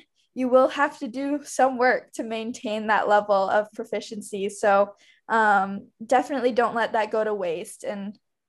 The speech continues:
do what you can to try and maintain your language, um,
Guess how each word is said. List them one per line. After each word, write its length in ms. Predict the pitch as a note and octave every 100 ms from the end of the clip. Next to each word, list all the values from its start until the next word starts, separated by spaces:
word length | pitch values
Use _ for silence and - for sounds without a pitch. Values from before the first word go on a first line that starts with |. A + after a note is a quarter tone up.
| _ _ _ -
do 120 | B3
what 160 | A#3 A3
you 100 | G#3+
can 460 | - G3 G3 G3+
to 140 | G3+ G3+
try 260 | - F#3+
and 120 | G3+
maintain 580 | E3+ F#3 G3 - - G3+
your 300 | G3 F#3+ G#3 A3
language, 720 | G3 G3 G3+ D3+ E3+ G#3+ - -
um, 400 | G3+ D3+ A2+ A3+